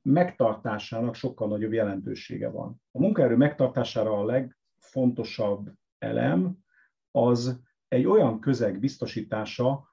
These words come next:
ahol a dolgozó hasznosnak érzi magát, hasznosnak és persze megbecsültnek érzi magát, mind a kettő egyaránt fontos,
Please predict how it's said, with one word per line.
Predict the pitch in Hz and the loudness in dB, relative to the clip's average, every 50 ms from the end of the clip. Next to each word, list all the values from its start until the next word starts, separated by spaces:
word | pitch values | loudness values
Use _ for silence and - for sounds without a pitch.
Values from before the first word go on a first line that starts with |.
| _ _ - | _ _ -2
ahol | 135 135 135 147 143 117 | 0 0 2 2 2 2
a | 110 | 4
dolgozó | 123 139 147 143 131 139 131 127 131 127 | 4 4 4 4 4 4 4 4 2 0
hasznosnak | 123 - 139 123 - - 107 98 - - 107 95 - | -2 -2 -4 -4 -4 -6 -10 -10 -10 -10 -12 -10 -8
érzi | - 113 113 110 104 117 | -6 -4 -4 -2 0 0
magát, | 110 117 117 117 135 135 131 | 0 2 2 4 4 2 2
hasznosnak | - - 147 143 - 143 120 - 131 117 - | 0 -2 -2 0 2 0 0 2 0 -2 -2
és | 120 - | -2 -4
persze | - 123 120 - - 120 | -2 -2 -2 0 2 4
megbecsültnek | 120 123 113 107 113 104 - - 107 101 101 101 101 - - | 4 4 4 2 -2 -4 -4 -4 -6 -4 -6 -6 -10 -8 -8
érzi | - 104 104 110 104 | -6 -6 -4 -4 -2
magát, | 110 110 113 110 110 - | -2 0 -2 -2 0 0
mind | 120 117 | 2 2
a | 117 107 | 2 0
kettő | - 107 101 - 107 | -2 -6 -6 -6 -6
egyaránt | 107 104 104 104 98 98 95 92 92 | -6 -4 -4 -6 -6 -8 -8 -10 -10
fontos, | - - 101 98 98 131 151 160 - - _ | -8 -6 -6 -4 -2 -2 -2 -4 -6 -10 _